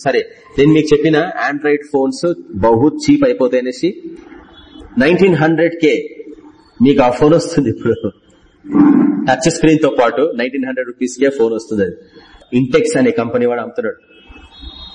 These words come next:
Snapdeal అనే క-, దాంట్లో నైన్టీన్ హండ్రెడ్ కే వస్తుంది ఆ ఫోన్. కాబట్టి ఎక్కువ ఖర్చు కూడా అవసరం లేదు.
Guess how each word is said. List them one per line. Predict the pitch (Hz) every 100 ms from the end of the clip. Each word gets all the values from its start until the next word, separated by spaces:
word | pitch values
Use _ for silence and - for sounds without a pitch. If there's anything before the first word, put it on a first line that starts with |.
| - - -
Snapdeal | - - - 127 127 120 127 120 110
అనే | 110 107 95 - _ _ -
క-, | 113
దాంట్లో | 107 104 104 - - - - - 120
నైన్టీన్ | 143 156 139
హండ్రెడ్ | 135 135
కే | 156
వస్తుంది | 139 123
ఆ | 110
ఫోన్. | - 110 - _ _ -
కాబట్టి | 135 139 156 123
ఎక్కువ | - 143
ఖర్చు | 123 -
కూడా | 151
అవసరం | 135 - 120
లేదు. | 110